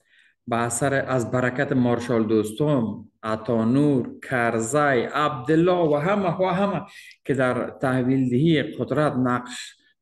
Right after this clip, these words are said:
داشتن، نقش خودآگاه یا ناخودآگاه، ما روی صحنه آورده شدیم.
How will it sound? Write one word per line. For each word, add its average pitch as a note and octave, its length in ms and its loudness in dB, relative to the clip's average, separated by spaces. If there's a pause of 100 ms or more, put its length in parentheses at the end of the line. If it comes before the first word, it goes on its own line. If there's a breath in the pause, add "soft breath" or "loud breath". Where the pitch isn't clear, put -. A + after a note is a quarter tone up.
داشتن، B2 480 2
نقش C3 340 0
خودآگاه A2+ 800 0
یا A#2 100 0
ناخودآگاه، B2+ 880 -2
ما D#3 180 2
روی C#3+ 260 4
صحنه B2+ 340 0
آورده G2+ 360 0
شدیم. F#2+ 320 -10